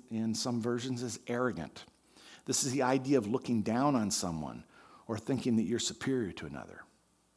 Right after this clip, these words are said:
Also, "Love does not dishonor others."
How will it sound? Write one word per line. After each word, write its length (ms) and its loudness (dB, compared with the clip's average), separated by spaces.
Also, 320 0
"Love 480 4
does 220 2
not 240 2
dishonor 760 0
others." 640 -8